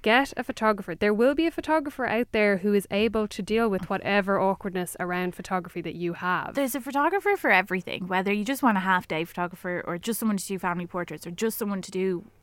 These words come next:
Speaker 2: any element of your day. And there's definitely photographers out there who'll just shoot in the background, a
Speaker 1: Yeah,
Speaker 2: reportage style.
Speaker 1: candid,
Speaker 2: Yeah.
Speaker 1: documentary style photos.
Speaker 2: Yeah.
Speaker 1: You don't have to do portraits.
Speaker 2: Ye-
Speaker 1: Like, no photographer will force you to do portraits, so don't worry about that.
Speaker 2: Yeah.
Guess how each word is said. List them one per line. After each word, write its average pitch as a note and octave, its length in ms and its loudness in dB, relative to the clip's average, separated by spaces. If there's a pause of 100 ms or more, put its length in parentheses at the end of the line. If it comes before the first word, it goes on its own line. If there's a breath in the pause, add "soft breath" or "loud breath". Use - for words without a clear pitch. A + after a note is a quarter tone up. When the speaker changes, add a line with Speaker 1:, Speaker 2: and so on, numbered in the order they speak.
(160)
Speaker 2:
any B3 220 6
element F3 340 2
of - 40 -6
your D#3 80 -4
day. G#2+ 240 -2 (500 loud breath)
And G#3+ 140 4
there's A3 160 4
definitely A#3+ 340 6
photographers G3+ 320 0
out F#3+ 140 2
there F#3 120 0
who'll F3 120 -4
just F3 280 -8
shoot F3+ 480 -8 (100)
in F#3+ 140 2
the F#3 60 2
background, E3+ 540 0
a - 40 2
Speaker 1:
Yeah, G3+ 160 4
Speaker 2:
reportage F#3+ 160 -2
style. A3 420 6
Speaker 1:
candid, G3+ 560 4
Speaker 2:
Yeah. F3+ 60 -6
Speaker 1:
documentary G3+ 560 2
style F#3 240 -2
photos. F3+ 600 0
Speaker 2:
Yeah. - 60 -8
Speaker 1:
You B3+ 160 6
don't F4 220 6
have D4+ 240 8
to - 80 0
do F#3+ 120 6
portraits. - 600 -4
Speaker 2:
Ye- G#3 60 -2
Speaker 1:
Like, G#3 320 2 (180)
no A3 220 6
photographer A#3+ 560 2
will F3 100 0
force C4 300 4
you F#3+ 80 2
to E3+ 100 -10
do G#3+ 120 -4
portraits, - 420 -10
so F#3+ 140 -2
don't B3 180 0
worry G#3+ 200 2
about D3+ 260 -4
that. G#3 420 4
Speaker 2:
Yeah. G#3 280 -4